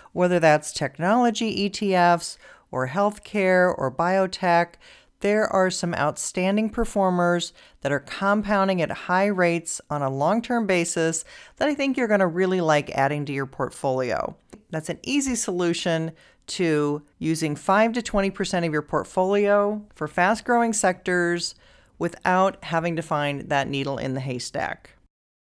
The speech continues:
And don't forget, we still have our review contest going on, and your chances of winning something are amazing. I'm giving away ten of my Wealthy Mindset Blueprint audio sets,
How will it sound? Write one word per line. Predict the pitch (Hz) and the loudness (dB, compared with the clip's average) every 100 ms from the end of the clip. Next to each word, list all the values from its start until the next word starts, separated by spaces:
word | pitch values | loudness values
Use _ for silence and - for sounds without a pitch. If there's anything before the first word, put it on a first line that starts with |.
| _ _ _ - | _ _ _ -2
And | 208 | 2
don't | 262 | 2
forget, | 302 294 208 | 4 6 6
we | 170 | 4
still | 175 - 240 | 0 2 4
have | 254 | 6
our | 220 208 | 6 4
review | 190 175 277 | 2 2 -2
contest | - 185 175 170 156 165 | 2 2 4 2 2 0
going | 165 151 143 | 0 2 2
on, | 135 160 226 - | 2 0 -2 -4
and | 196 196 202 196 - | 0 2 2 0 -6
your | - 175 220 302 | -6 0 2 2
chances | - 208 214 214 | 2 0 0 0
of | 226 180 | -2 0
winning | 170 160 | 0 -2
something | - 151 151 175 202 | 0 -2 0 -2 0
are | - 190 202 208 - | 2 6 6 2 0
amazing. | 240 254 311 330 311 160 127 - - _ - - - | 0 2 2 2 0 -2 -4 -10 -16 _ -20 -10 -2
I'm | 190 | 0
giving | 185 202 240 240 | 2 2 2 2
away | 226 190 156 151 156 - | 2 6 6 6 2 -6
ten | - 190 190 208 | -8 0 2 2
of | - 180 | 0 2
my | 165 | 4
Wealthy | 151 151 165 247 | 4 4 4 2
Mindset | 220 185 180 - 175 | 2 2 2 2 0
Blueprint | 151 165 165 175 160 | 0 -2 0 -2 0
audio | 160 185 226 170 | 0 0 2 0
sets, | 151 - 135 175 - | 0 -2 -2 -2 -6